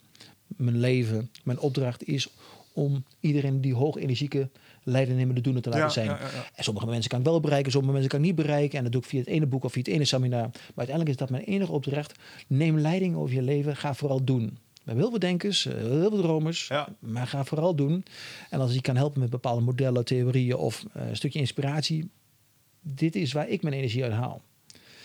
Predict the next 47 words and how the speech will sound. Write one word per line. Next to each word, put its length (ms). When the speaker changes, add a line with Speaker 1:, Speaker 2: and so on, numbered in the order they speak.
Speaker 1:
En 120
dan 80
moet 100
je 160
ontspannen 640
proberen 360
te 100
doen. 200
Dus 80
zodra 220
het 100
verbeterd 480
wordt 180
of, 260
eh, 60
Speaker 2:
Te, 100
Speaker 1:
ja, 80
Speaker 2:
te 140
Speaker 1:
dan 100
wordt, 100
dan, 80
Speaker 2:
evangelistisch. 680
Speaker 1:
dan 80
wordt 160
het 100
lelijk. 340
Speaker 2:
Mhm. 100
Speaker 1:
En 80
op 60
een 0
gegeven 140
moment 180
knapt 200
die 100
spier 320
ook, 160
hè? 80
Speaker 2:
Ja, 120
ja, 200
je, 240
je 80
kan 160
er 80
blessures 500
in, 100
eh, 320
Speaker 1:
Ja. 220